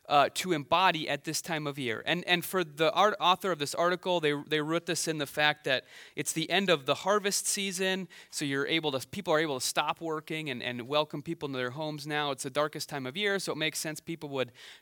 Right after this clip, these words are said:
try to be happy in a time that is normally not happy. Um,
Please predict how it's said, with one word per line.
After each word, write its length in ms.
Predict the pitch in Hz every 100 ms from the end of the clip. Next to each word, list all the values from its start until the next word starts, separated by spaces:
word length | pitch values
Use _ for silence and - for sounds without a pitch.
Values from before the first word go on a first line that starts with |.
| -
try 160 | 170
to 100 | 156
be 160 | 143 131
happy 720 | 117 156 165 175 170 170 170
in 140 | 139 139
a 80 |
time 240 | 127 151 147
that 120 | 123
is 140 | 123
normally 360 | 131 151 143 123
not 240 | 131 147
happy. 560 | 156 156 156 160 147 139 - - -
Um, 360 | - 143 139 123